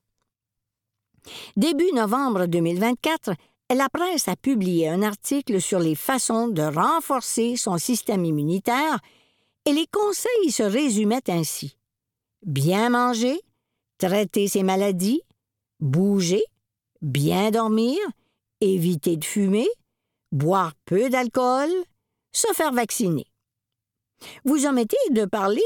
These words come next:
des bienfaits majeurs de la vitamine D pour le système immunitaire, nous écrit notre lectrice Julie Tessier. Les gens auraient avantage à en prendre de novembre à mai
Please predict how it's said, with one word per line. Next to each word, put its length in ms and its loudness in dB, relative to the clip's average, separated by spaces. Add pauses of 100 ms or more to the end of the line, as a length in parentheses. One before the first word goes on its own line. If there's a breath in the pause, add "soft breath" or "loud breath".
des 200 2
bienfaits 460 0
majeurs 400 0
de 80 0
la 80 2
vitamine 580 0
D 100 -2 (140)
pour 100 0
le 140 2
système 440 -2
immunitaire, 800 -2 (720)
nous 300 2
écrit 300 -2 (140)
notre 320 -2
lectrice 760 -4 (260)
Julie 460 0
Tessier. 480 -4 (1040 loud breath)
Les 220 0
gens 300 -2
auraient 240 0
avantage 600 -2
à 80 -2
en 160 0
prendre 500 -2 (320 soft breath)
de 140 2
novembre 580 0
à 80 0
mai 140 0